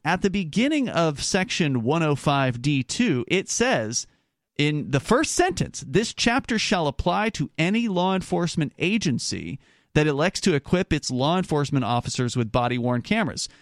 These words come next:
So on one hand, it sounds like it's just intended for law enforcement as far as a set of rules that they are supposed to follow when it comes to using body-worn cameras.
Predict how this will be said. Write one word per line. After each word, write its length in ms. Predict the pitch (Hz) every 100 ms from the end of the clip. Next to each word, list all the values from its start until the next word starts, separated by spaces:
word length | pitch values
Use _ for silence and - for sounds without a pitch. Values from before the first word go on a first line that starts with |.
| _
So 140 | - 247
on 160 | 247
one 180 | 247 349
hand, 340 | 330 208 160 156
it 180 | 160
sounds 300 | - 220 220
like 160 | 208 175
it's 180 | 180 -
just 420 | - 165 - - _ _ _
intended 580 | 180 165 156 127 120 117 _ _ _
for 100 | 135
law 280 | 131 185 226
enforcement 520 | 170 139 117 - 113
as 140 | 117 120
far 160 | 139
as 100 | 131
a 60 | 120
set 220 | - 165
of 140 | 151
rules 600 | 117 156 254 156 120 127 - - _ -
that 140 | 139
they 120 | 156
are 120 | 156
supposed 380 | 143 147 160 143
to 60 | 139
follow 460 | - 180 190 165 131
when 140 | 131
it 140 | 127
comes 260 | - 131 123
to 100 | 139
using 460 | 120 123 123 120 117
body-worn 560 | 113 110 113 107 104
cameras. 540 | - 180 180 - -